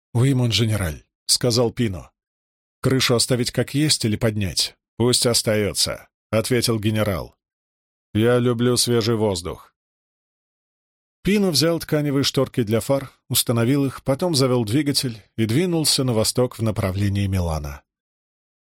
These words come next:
Дорогу впереди освещали два узких луча света, но не прошло и часа, как на востоке взошла луна, полная, громадная и розовая. Она осветила мягким сиянием дорогу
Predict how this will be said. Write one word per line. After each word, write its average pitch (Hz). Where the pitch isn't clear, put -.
Дорогу 175
впереди 143
освещали 139
два 127
узких 131
луча 113
света, 120
но 123
не 135
прошло 151
и 165
часа, 156
как 135
на 127
востоке 131
взошла 117
луна, 113
полная, 131
громадная 110
и 117
розовая. 90
Она 160
осветила 156
мягким 139
сиянием 123
дорогу 123